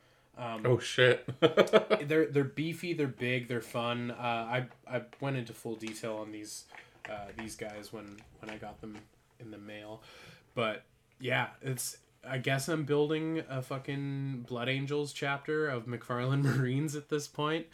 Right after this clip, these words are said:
Speaker 1: I mean, the Blood Angels are
Speaker 2: Yeah,
Speaker 1: fucking
Speaker 2: slap
Speaker 1: dope.
Speaker 2: them on the table, see what happens. It's all good.
Speaker 1: <laughs> Playing a game of Warhammer with the big models.
Speaker 2: Oh my god, that'd be insane.
Speaker 1: Excuse me.
Speaker 2: Like, I'd lo-, like, I'd love it a little bit, but, like, that would be, that'd be gross.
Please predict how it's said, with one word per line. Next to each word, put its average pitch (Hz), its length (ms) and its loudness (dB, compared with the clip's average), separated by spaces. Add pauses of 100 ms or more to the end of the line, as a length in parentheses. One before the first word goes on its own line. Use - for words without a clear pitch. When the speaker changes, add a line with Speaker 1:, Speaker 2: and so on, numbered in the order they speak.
(240)
Speaker 1:
I - 40 2
mean, 170 140 8
the 175 60 6
Blood 131 240 2
Angels 208 340 2
are 123 40 -8
Speaker 2:
Yeah, - 40 -16 (140)
Speaker 1:
fucking 139 140 4
Speaker 2:
slap 117 240 10
Speaker 1:
dope. 123 80 2
Speaker 2:
them 117 60 8
on 104 120 8
the 101 80 4
table, 95 320 6
see 110 160 -2
what 95 140 2
happens. 98 420 -2
It's - 80 -14
all 120 180 -6
good. 147 360 0 (220)
Speaker 1:
<laughs> - 200 -12
Playing 160 320 6
a 170 80 4
game 151 240 2
of 123 160 -2
Warhammer 127 480 0
with 131 140 -4
the 120 80 -8
big 110 280 -6
models. 110 540 -8 (1040)
Speaker 2:
Oh 123 60 -2
my 110 180 4
god, 101 400 8
that'd 107 140 4
be 127 160 4
insane. 98 840 0 (600)
Speaker 1:
Excuse 113 300 -10
me. 110 100 2
Speaker 2:
Like, 104 40 10 (140)
I'd 92 80 0
lo-, 98 220 8
like, 104 160 8
I'd 98 220 10
love 98 240 6
it 120 100 12
a 101 40 12
little 104 340 12
bit, 98 240 8
but, 101 100 4
like, 101 380 2
that 104 120 4
would 113 120 2
be, 98 320 -2
that'd 110 280 -2
be 107 160 0
gross. 117 640 2